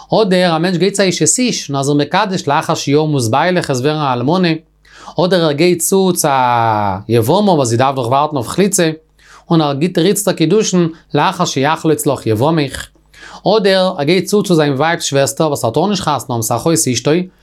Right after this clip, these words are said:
אז ער מקדש, לאחר שתום החסד, וואס איז דאס זיין ווייב? אידע אלע פאנע פלעסן, די געווארן אלע זאכן,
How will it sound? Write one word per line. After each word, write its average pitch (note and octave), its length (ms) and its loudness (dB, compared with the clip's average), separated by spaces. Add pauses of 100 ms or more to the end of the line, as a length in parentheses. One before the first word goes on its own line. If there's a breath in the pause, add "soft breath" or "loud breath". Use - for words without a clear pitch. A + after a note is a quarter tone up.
(200 loud breath)
אז C3+ 140 -2
ער E3 60 2
מקדש, G#3+ 500 -2
לאחר F#3 240 0
שתום F#3 340 0
החסד, G#3 520 0
וואס E3 240 0
איז F#3 160 0
דאס F#3+ 100 2
זיין F#3 140 2
ווייב? F3 220 0 (680 loud breath)
אידע E3 220 2
אלע G3 180 2
פאנע F#3 300 0
פלעסן, G3 480 0
די G3 60 2
געווארן F3+ 360 2
אלע E3+ 180 2
זאכן, F3 320 0